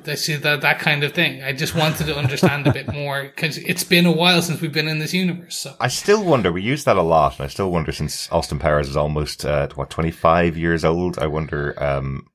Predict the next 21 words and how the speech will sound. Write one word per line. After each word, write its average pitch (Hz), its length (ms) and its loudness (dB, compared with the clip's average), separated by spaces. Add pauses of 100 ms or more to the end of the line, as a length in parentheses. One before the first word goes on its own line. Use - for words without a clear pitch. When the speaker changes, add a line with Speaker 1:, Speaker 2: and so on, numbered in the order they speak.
Speaker 2:
should, - 120 -18
Speaker 1:
People 139 240 -4
Speaker 2:
should 202 100 0
Speaker 1:
<laughs> - 0 -
Speaker 2:
we, 90 60 0
Speaker 1:
understand 160 400 2
Speaker 2:
should 139 100 4
Speaker 1:
what - 80 0
Speaker 2:
we 113 80 0
Speaker 1:
I - 20 0
mean. 104 80 2
Speaker 2:
retire 110 400 4
the 95 80 -4
Basil 78 460 -4
exposition 76 540 -10
phrase 73 240 -10
and - 100 -18
just 76 120 -16
go 76 140 -12
for - 300 -16
exposition? - 760 -10